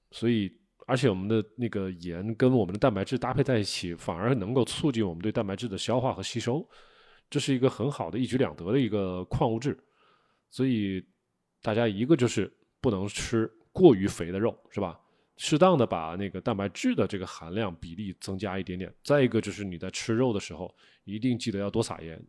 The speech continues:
吃菜的时候多撒盐，这样的话才能保证你的，一个是饱腹感，再一个就是，呃，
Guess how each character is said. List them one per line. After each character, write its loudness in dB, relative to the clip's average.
吃 -2
菜 2
的 -4
时 -10
候 -10
多 -4
撒 -12
盐， -16
这 -6
样 2
的 2
话 0
才 -4
能 0
保 -4
证 -4
你 -4
的， -6
一 -6
个 2
是 -6
饱 -8
腹 -12
感， -12
再 -2
一 -2
个 -6
就 -10
是， -12
呃， -14